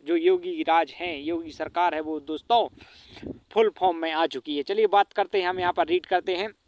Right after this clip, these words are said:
शासन आदेश के दिनांक पन्द्रह चार के अंतर्गत सहायक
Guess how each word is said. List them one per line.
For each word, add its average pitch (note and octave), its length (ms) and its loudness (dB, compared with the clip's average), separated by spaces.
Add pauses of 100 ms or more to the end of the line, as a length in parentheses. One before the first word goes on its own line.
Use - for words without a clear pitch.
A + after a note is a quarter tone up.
(600)
शासन G#3 400 2
आदेश G3 340 2
के G3+ 120 0
दिनांक F3 400 0
पन्द्रह G3+ 340 -2
चार G3 200 2
के F#3+ 120 -4
अंतर्गत F3 400 0
सहायक G3+ 560 0